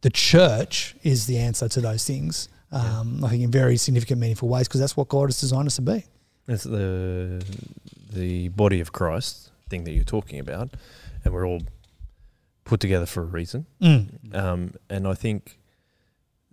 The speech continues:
Speaker 2: that's where, like, that regular meeting together, and I speak from personal experience that I just sort of, like, if I don't go to church for a week, if I had something on or
Speaker 1: Mm.
Speaker 2: whatever, like, God, I'm, I feel less, what's the right word? I don't feel as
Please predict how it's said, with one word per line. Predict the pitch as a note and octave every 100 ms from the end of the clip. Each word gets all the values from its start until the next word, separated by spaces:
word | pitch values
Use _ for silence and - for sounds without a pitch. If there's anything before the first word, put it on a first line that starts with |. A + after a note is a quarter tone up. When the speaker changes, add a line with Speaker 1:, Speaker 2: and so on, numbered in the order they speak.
| - -
Speaker 2:
that's | G#2+ E2+ -
where, | F#2+ F#2+ G2+ G2+ F#2+ F2+ - - - -
like, | G#2 G2 -
that | F#2 E2+ F#2 - -
regular | - G#2+ A#2 A2 F#2+
meeting | F2 F2+ F#2
together, | F#2 F2 D#2+ D#2+ G#2+ C3+ -
and | F#2
I | F#2
speak | - - D#2+ - C#2
from | F2+ E2 -
personal | - E2 E2+
experience | F2 - D#2+ -
that | - - - _ -
I | F2+
just | F2 -
sort | F2+
of, | F2
like, | F2 D#2 -
if | G2
I | F2+
don't | G2+ G#2
go | E2+
to | E2+
church | - E2 -
for | - E2+
a |
week, | E2+ D2+ - -
if | F2+ F2+
I | F2
had | D#2+
something | - B1+ D#2
on | A1 D2 G#2 _ G#2
or |
Speaker 1:
Mm. | F#2+
Speaker 2:
whatever, | G#2+ D#2+ A2+ - - _ -
like, | F2 - _ _ -
God, | G#2 -
I'm, | G2+ G2
I | G2+
feel | F#2+ - G2 F#2 F2+
less, | F2+ - - - - _ _ _ _ _ _ _ - - - _ _
what's | A2+ -
the | F#2
right | F2 F2
word? | E2+ E2 -
I | G2+
don't | G#2 F2+
feel | - F#2+ F2
as | E2+ F2+ -